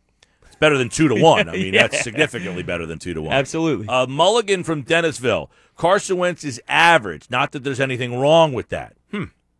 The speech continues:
Speaker 1: Is it okay just to have an average guy?
Speaker 2: Sure, because Ryan Tannehill is your average guy, and he's on pace to get them to the A F C Championship again. So it, uh, I've been on the record, you don't need that elite superstar. Yes, the elite superstar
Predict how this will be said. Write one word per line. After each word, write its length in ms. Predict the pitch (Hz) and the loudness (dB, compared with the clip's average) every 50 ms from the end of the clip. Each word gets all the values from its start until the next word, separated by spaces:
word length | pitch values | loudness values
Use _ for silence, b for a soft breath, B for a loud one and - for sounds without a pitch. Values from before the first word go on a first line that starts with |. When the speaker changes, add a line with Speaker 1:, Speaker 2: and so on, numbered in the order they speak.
| _ _ _ _ _ _ _ _ - | _ _ _ _ _ _ _ _ -8
Speaker 1:
Is 100 | 123 131 | -2 2
it 80 | 175 | 2
okay 460 | 185 190 170 - 160 196 220 202 160 | 2 2 2 0 0 0 0 0 -2
just 340 | 123 - - 143 147 143 - - | -6 -8 -6 -4 -4 -4 -4 -2
to 80 | 156 | 0
have 180 | 139 143 143 151 | 0 2 0 0
an 80 | 160 | -2
average 400 | 151 123 113 123 120 151 151 131 | -2 0 0 0 0 -2 -6 -2
guy? 320 | - 190 208 226 190 - - | 2 2 4 4 2 0 -2
Speaker 2:
Sure, 300 | - - - 285 277 190 | -4 -2 2 4 4 4
because 320 | 147 156 139 185 175 135 143 | 4 2 0 0 0 2 2
Ryan 280 | 175 196 214 214 196 | 2 4 4 2 2
Tannehill 520 | - 214 214 226 254 220 165 160 160 160 156 | 2 2 4 4 4 2 2 2 2 2 0
is 100 | 131 135 | 0 -2
your 140 | 156 156 | 0 2
average 400 | 160 170 180 151 165 170 139 117 | 2 2 2 2 -2 -4 -4 -2
guy, 240 | 135 180 208 220 202 | 2 4 4 4 4
and 160 | 160 143 139 | 2 0 -2
he's 180 | 139 165 151 151 | -4 -4 -4 -2
on 140 | 175 165 151 | -4 -4 -2
pace 240 | 160 170 175 170 - | 0 0 0 0 -2
to 100 | 170 151 | -2 -2
get 160 | 165 175 175 | 0 0 0
them 160 | - 175 170 | -2 -4 -4
to 60 | 175 | -4
the 160 | 170 180 175 | -2 2 2
A 140 | 170 190 202 | 4 4 2
F 80 | 196 - | 2 0
C 140 | - 214 190 | -4 -6 -4
Championship 600 | - 202 208 254 311 - 160 131 - 143 123 127 | 0 0 0 0 0 -2 -6 -6 -6 -6 -6 -6
again. 260 | 120 120 120 113 110 | -6 -4 -4 -4 -4
So 160 | - 165 165 | -4 -2 -2
it, 140 | 185 185 - _ | -2 -4 -6 _
uh, 80 | 151 156 b b b b b b | -12 -12 b b b b b b
I've 220 | - 220 294 277 | 4 6 6 6
been 160 | 294 320 277 | 4 2 4
on 140 | 240 226 214 | 4 2 2
the 80 | 208 190 | 2 4
record, 440 | 190 190 180 - 185 175 160 139 | 4 4 4 4 2 -2 -2 -4
you 280 | 131 143 160 160 202 247 | -6 -10 -10 -8 -2 -2
don't 180 | 285 269 - 185 | -2 -2 -2 -4
need 280 | 202 214 220 220 180 | -6 -4 -4 -2 0
that 180 | 190 185 180 - | 2 0 0 0
elite 440 | 160 170 170 165 165 180 185 - - | -2 -4 -4 -4 -4 -6 -8 -10 -12
superstar. 600 | - - - 175 165 - 143 135 - - 127 123 | -10 -8 -6 -6 -6 -6 -8 -8 -8 -6 -6 0
Yes, 260 | 143 196 196 - - - | 4 4 4 4 4 0
the 160 | 196 196 185 | -2 0 0
elite 360 | 170 170 175 208 240 240 - | 0 0 0 -2 -2 -2 -4
superstar 1040 | - - - 226 240 - - 196 180 147 - - - - - 143 139 135 131 123 | -6 -6 -4 -2 -2 -2 -2 -2 -2 -2 -2 2 4 6 8 8 8 6 4 2